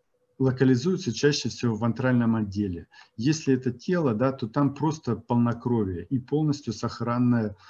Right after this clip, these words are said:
слизистая оболочка. Имеется, э, гипер-, э, гиперплазия покровно-ямочного эпителия, ну, различной степени выраженности в зависимости от, э, степени,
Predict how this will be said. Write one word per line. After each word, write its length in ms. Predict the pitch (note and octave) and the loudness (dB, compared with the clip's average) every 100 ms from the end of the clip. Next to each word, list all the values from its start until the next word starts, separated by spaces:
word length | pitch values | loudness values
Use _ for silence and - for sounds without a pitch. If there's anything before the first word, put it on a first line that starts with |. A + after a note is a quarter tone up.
| - _ | -20 _
слизистая 560 | G2+ - A#2+ A#2 - A#2 | -12 -2 0 0 -2 -2
оболочка. 600 | G#2 A2+ G2+ F2+ - - _ _ _ _ | 0 0 -2 -4 -10 -20 _ _ _ _
Имеется, 720 | B2 D#3+ F3 E3 D3 C3+ B2+ - _ | 2 4 4 2 2 2 0 -8 _
э, 40 | C3 B2 | -6 -4
гипер-, 520 | G#2+ C#3+ - C3 C3 | -2 -2 0 0 0
э, 380 | C3 B2 A#2 A2+ | -4 -2 0 0
гиперплазия 680 | A2+ B2 B2 B2+ B2 C#3+ C3+ | -2 -2 -2 0 0 2 0
покровно-ямочного 960 | A#2+ - C3 A#2+ A#2 A#2 A2 - A2+ | 0 -2 2 2 2 0 -2 -2 -4
эпителия, 680 | G2+ - - D#3 E3 D3 C3 A2 | -4 -10 -6 -4 0 0 0 0
ну, 260 | B2+ C3+ | 2 2
различной 520 | B2 A#2+ A2 C#3+ - A2+ | 2 0 0 -2 -2 -4
степени 460 | - A#2+ A2+ A#2 | -2 -2 2 0
выраженности 640 | G#2+ D3 D3 A#2+ A#2+ - G#2+ | 2 0 0 0 -2 -2 -6
в 40 | |
зависимости 640 | G2 A2+ A#2+ B2 A#2 G#2+ G#2 | -2 -2 -2 0 -2 -2 -6
от, 240 | F#2+ - | -6 -6
э, 100 | G#2 | -8
степени, 640 | G2 - B2 B2 A#2 G#2 | -8 -2 -2 2 0 0